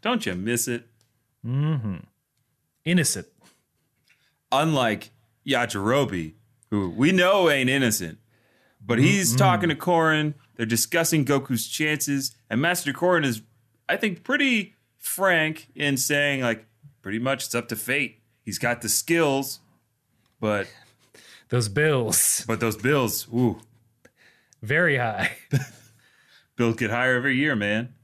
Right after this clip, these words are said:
Speaker 2: Yeah, he, he straight up says, like, "Well, if Goku can't do it, then we're all boned."
Speaker 1: Oh, really?
Speaker 2: Uh, yeah, it's, I mean, it doesn't say boned.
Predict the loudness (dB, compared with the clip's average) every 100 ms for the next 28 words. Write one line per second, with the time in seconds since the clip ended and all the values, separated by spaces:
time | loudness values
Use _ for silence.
0 | _ -14 -14 -14 -16 -18 -20 _ _ _
1 | _ -4 -2 -2 0 0 2 2 0 0
2 | 0 -2 -2 -4 -4 -4 -4 -4 -4 -4
3 | -2 -2 0 -2 0 -2 -4 -2 0 2
4 | 0 0 -2 0 -2 0 0 -2 -6 -10
5 | -14 -20 -20 _ -2 2 4 4 2 0
6 | -4 -12 _ _ -8 -2 0 0 0 -2
7 | -4 -4 -6 -6 -4 -6 -10 -12 _ _
8 | _ 0 2 0 0 -4 -2 -2 -2 -4
9 | -6